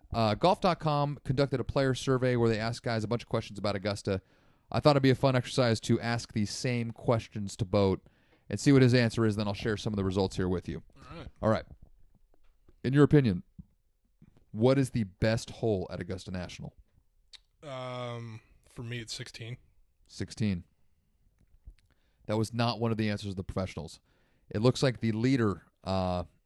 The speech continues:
Speaker 1: with twenty-eight percent of the professionals surveyed, and I think there was forty of them that
Speaker 2: Was
Speaker 1: they
Speaker 2: it
Speaker 1: polled for
Speaker 2: eleven?
Speaker 1: this,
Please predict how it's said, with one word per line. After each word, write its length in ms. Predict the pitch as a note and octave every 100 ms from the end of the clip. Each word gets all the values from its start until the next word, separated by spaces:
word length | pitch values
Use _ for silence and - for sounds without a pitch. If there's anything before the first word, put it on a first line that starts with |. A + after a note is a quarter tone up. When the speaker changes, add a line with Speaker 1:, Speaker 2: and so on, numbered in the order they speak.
| _ _
Speaker 1:
with 140 | F2+
twenty-eight 460 | - - E3 D#3+ C#3
percent 340 | B2+ - B2+
of 100 | G#2+
the 60 | F#2+
professionals 460 | - A2 G#2 G#2+ G#2
surveyed, 400 | A2 G2 E2+ -
and 80 | G2
I 20 |
think 140 | C#3
there 60 | A#2+
was 100 | G#2
forty 380 | - B2+ A2+ G2+
of 120 | F2
them 220 | F2+ E2 -
that 60 | -
Speaker 2:
Was 60 |
Speaker 1:
they 60 | G#2
Speaker 2:
it 40 | G2+
Speaker 1:
polled 160 | G#2+
for 40 | B2
Speaker 2:
eleven? 40 | G2
Speaker 1:
this, 160 | F2+